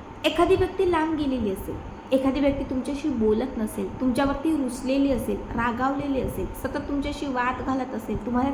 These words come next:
त्रास देत असेल, तुम्हाला फोन करत नसेल, तुमच्यापासनं खूप जास्त ती दुरावलेली असेल आणि त्या व्यक्तीला पुन्हा तुम्हाला तुमच्या आयुष्यात परत आणायचं असेल, त्या व्यक्तीने तुम्हाला फोन करावा असं तुम्हाला वाटत असेल, त्या व्यक्तीशी तुम्हाला बोलायचं असेल,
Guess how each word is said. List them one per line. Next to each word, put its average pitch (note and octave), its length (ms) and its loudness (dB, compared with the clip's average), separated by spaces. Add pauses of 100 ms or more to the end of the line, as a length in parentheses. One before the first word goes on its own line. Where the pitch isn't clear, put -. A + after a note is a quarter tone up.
(100)
त्रास C4+ 420 4
देत C4+ 200 -4
असेल, G#3 260 -6 (840)
तुम्हाला D#4 320 8
फोन E4+ 400 0
करत D#4 320 -2
नसेल, G#3 580 -4
तुमच्यापासनं E4 680 2 (580)
खूप A4 440 10 (180)
जास्त D#4 460 2
ती G4 160 2
दुरावलेली B3+ 540 2
असेल - 240 -4 (840)
आणि B3 160 8
त्या C#4 120 4
व्यक्तीला B3+ 360 0
पुन्हा B3+ 440 4
तुम्हाला C4 260 4
तुमच्या A#3 280 0
आयुष्यात A3+ 260 0 (140)
परत A3 320 -2
आणायचं B3+ 300 -4
असेल, C4+ 240 -4 (320)
त्या E4 100 6
व्यक्तीने F#4+ 480 4
तुम्हाला G4 260 4
फोन F#4 360 0
करावा F4 320 2
असं E4 200 0
तुम्हाला D4 260 0
वाटत C4 300 0
असेल, C4+ 280 -2
त्या C#4+ 80 0
व्यक्तीशी C#4 460 0
तुम्हाला C#4 360 0
बोलायचं A3+ 640 2
असेल, C#4+ 280 -2